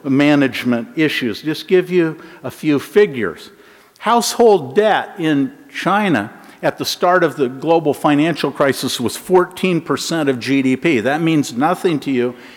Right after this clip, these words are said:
until you realize the U S was at a hundred percent of,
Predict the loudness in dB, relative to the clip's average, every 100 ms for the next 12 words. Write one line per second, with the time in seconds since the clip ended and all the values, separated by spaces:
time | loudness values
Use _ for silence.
0 | -10 -6 0 2 2 2 4 4 4 2
1 | 0 2 4 4 2 0 0 2 2 2
2 | 0 0 0 2 0 -2 -8 -6 -2 -2
3 | -4 -10 -20 _ _ _ _ _ _ _
4 | -2 0 0 -2